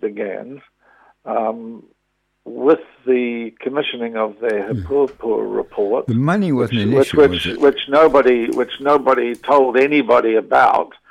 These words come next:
Speaker 1: Um, there was that, and then, of course, there was the, the extraordinary victory of twenty twenty, where Labour won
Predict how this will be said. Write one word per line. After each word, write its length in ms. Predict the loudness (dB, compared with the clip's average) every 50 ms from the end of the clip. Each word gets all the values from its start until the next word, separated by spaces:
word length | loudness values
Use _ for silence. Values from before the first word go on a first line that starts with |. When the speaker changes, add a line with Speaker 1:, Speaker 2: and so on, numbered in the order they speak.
| -20 -20 -20 -20 -20 -20 -20 -20 -20 -20 -20 _ _
Speaker 1:
Um, 640 | 0 4 4 6 6 6 6 4 2 0 -4 -10 -18 _ _ _ _ _ _ _ _ _ -20 -20 _ _ _ _ _ _ _ _ _ _ _ _ _ _ _ 2
there 120 | 2 2
was 160 | 4 2 -2 -4 -2 0
that, 480 | 2 4 4 4 4 2 0 -4 -6 -10 -14 -18 -18 -18 -18 -20 _ _ _ _
and 260 | -2 0 0 0 2 2
then, 160 | 2 4 4
of 140 | 2 0 0
course, 260 | 2 2 4 4 2 0
there 100 | 0 2
was 140 | 2 2 2 0 -2 0
the, 280 | 2 2 2 2 -2 -4 -2
the 180 | -2 -2 -2 -2
extraordinary 840 | -4 -10 -12 -14 -8 0 2 4 4 4 4 2 0 0 0 0 0
victory 520 | 0 -2 -2 -2 -4 -6 -4 -4 -4 -4
of 240 | -4 -4 -6 -6 -10
twenty 400 | -12 -12 -10 -10 -10 -10 -14 -16
twenty, 500 | -16 -10 -6 -6 -6 -6 -6 -8 -10 -10
where 440 | -10 -10 -8 -6 -4 -4 -4 -4 -6 -8
Labour 640 | -10 -4 -2 0 0 0 0 -2 -2 -2 -2 -4 -8 -12
won 440 | -18 -14 -8 -4 -4 -4 -4 -6 -10